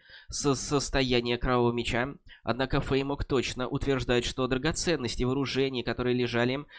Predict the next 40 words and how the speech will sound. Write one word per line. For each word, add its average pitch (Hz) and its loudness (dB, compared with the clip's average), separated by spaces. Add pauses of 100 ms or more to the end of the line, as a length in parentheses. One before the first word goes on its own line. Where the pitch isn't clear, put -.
(140)
в 120 -2
данный 139 2
момент 131 0
перед 143 2
ним, 123 -4 (240)
были 147 4
не 156 0
с - 2
его 151 4
доли, 113 4 (240)
потому 131 2
что 135 -2
все, 139 2
что 135 0 (320)
он 139 0
вчера 131 2
получил, 139 2
находилось 123 0
у 143 -6
него 123 0
в 120 -8
пространственном 131 -2
кольце, 131 0 (300)
и 135 -4
пока 135 2
что - 0
он 143 -4
ничего 151 0
оттуда 139 2
еще 131 -2
не 120 -2
доставал. 127 0 (560)
Откуда 123 2
взялись 135 2
все 131 4
эти 143 4
вещи 156 4
в 117 4
лагере 120 8
Шамбара? 120 2